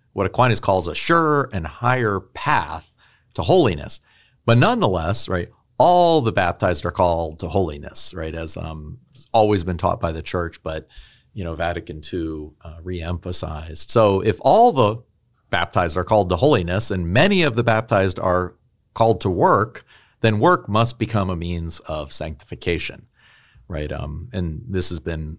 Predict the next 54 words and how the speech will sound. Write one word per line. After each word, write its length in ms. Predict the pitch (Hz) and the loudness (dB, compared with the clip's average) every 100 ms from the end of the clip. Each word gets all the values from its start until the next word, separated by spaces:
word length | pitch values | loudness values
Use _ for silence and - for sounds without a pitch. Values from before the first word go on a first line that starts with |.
| - | -14
uh, 160 | 85 80 | -14 -8
recovered 540 | 82 - 98 87 90 | -6 -2 0 0 -2
a 60 | 80 | -2
lot 360 | 78 82 82 - | -4 -4 -6 -8
in 180 | 80 | -10
the 200 | 80 78 76 | -10 -12 -12
twentieth 320 | - 90 82 | -8 -6 -4
century. 720 | - 87 85 - 85 85 82 - | -4 -4 -6 -6 -6 -6 -8 -14
Uh, 320 | 82 80 80 | -16 -16 -14
as 80 | 82 | -10
that 100 | 85 | -4
I 80 | 85 | -4
myself, 420 | 92 90 85 82 | -2 -2 -4 -6
uh, 180 | 80 78 - - | -10 -12 -16 -12
you 60 | 85 | -12
know, 100 | 78 | -8
really 460 | 87 90 85 80 | -4 -4 -4 -6
was 240 | 80 82 87 | -8 -8 -6
inspired 360 | - 87 85 | -4 -4 -4
by 280 | 80 80 80 | -6 -8 -10
the 120 | 80 | -12
teachings 440 | - 87 87 82 78 | -10 -10 -8 -10 -8
of 80 | |
Saint 180 | - 90 | -8 -6
Jose 240 | 90 87 85 | -6 -6 -8
Maria 220 | 78 - | -10 -6
Escriva, 580 | - 123 123 117 110 104 - _ _ _ | -2 2 2 4 0 -2 -10 _ _ _
founder 300 | - 92 85 | -2 0 0
of 80 | 82 | 0
Opus 240 | 82 87 - | -2 -4 -2
Dei, 240 | 87 92 | 0 2
who 100 | 92 | 0
really 560 | 85 87 85 80 78 - _ _ - | -2 -2 -4 -6 -10 -16 _ _ -4
emphasized 680 | 104 104 110 - 98 95 95 | -2 0 -2 0 0 0 -2
that 140 | 90 | -2
and 80 | 113 | 0
would 80 | 101 | 2
often 160 | 127 123 | 2 2
speak 180 | 151 | 0
about 200 | 123 120 | 2 2
the 80 | 120 | 2
unity 380 | 95 147 175 156 | 0 0 0 0
of 120 | 139 | 0
life. 340 | 143 165 - - | -2 -6 -8 -6
You 40 | |
have 80 | 123 | -2
to 80 | 165 | 0
be 40 | |
the 80 | 135 | 2
same, 400 | 143 143 127 123 _ _ | 2 2 -2 -6 _ _
the 100 | 98 | -4
same 540 | - 147 147 147 135 123 _ | 0 0 0 -2 -6 -8 _
human 420 | - 131 123 87 | -2 2 2 0
being 540 | 78 101 80 76 80 | 0 0 0 -6 -10